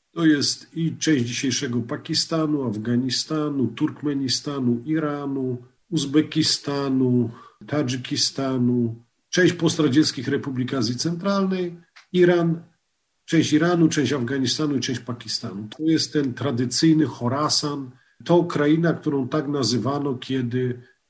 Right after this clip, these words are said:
Arabowie podbijali Azję Centralną, przynosząc religię muzułmańską w siódmym, ósmym wieku naszej ery, ponieważ oni dotarli do stosunkowo szybko,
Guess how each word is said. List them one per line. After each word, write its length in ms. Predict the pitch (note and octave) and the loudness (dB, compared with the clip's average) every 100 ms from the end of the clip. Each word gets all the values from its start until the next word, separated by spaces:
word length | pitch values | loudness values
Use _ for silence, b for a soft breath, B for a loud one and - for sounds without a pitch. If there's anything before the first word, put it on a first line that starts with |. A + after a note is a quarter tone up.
| _ | _
Arabowie 800 | C3 C3+ A#2+ D3+ C3+ C#3+ C#3 - - | -4 0 2 0 0 0 -2 -4 -6
podbijali 680 | B2 G#2+ A#2 C3+ B2+ B2+ | -4 -2 0 0 -2 -2
Azję 260 | B2 A2 A#2 | 0 0 0
Centralną, 760 | - A2+ G#2+ B2+ C3+ C3 B2+ G#2 | 0 -4 -4 -4 -2 -2 -4 -4
przynosząc 560 | - A#2+ A#2 B2 G#2 | -4 -2 -2 -4 -6
religię 300 | G#2+ A2+ A#2+ | -8 -4 -2
muzułmańską 960 | A2 G#2+ A2 G#2 A#2+ B2 - B2 A2+ G#2+ b b _ _ _ | -4 -6 -6 -4 -4 -4 -6 -6 -6 -6 b b _ _ _
w 80 | |
siódmym, 920 | - D#3 C3 B2+ B2+ A2+ A2 A2 A2 A2 _ | -2 0 0 0 0 0 -2 -4 -6 -10 _
ósmym 580 | B2+ A#2+ - B2 A#2 G2+ | -6 -4 -4 0 0 2
wieku 600 | A2+ A#2 A#2 A2+ A2 A2 | 0 0 -2 -8 -6 -4
naszej 460 | G#2+ G#2+ - G#2 G2+ | -6 -6 -6 -6 -6
ery, 340 | A#2 B2 B2 | -8 -6 -6
ponieważ 420 | A#2+ A#2 A#2 G#2+ | -4 -4 -4 -4
oni 200 | B2 A#2+ | -2 -2
dotarli 340 | A2+ A2 A#2+ G#2+ | -2 -4 -6 -4
do 120 | A2+ | -6
stosunkowo 560 | - A#2 A#2 G#2+ G#2 G#2+ - _ _ _ - | -8 -6 -6 -6 -6 -8 -10 _ _ _ -8
szybko, 520 | - - - C3+ | -6 -6 -8 -10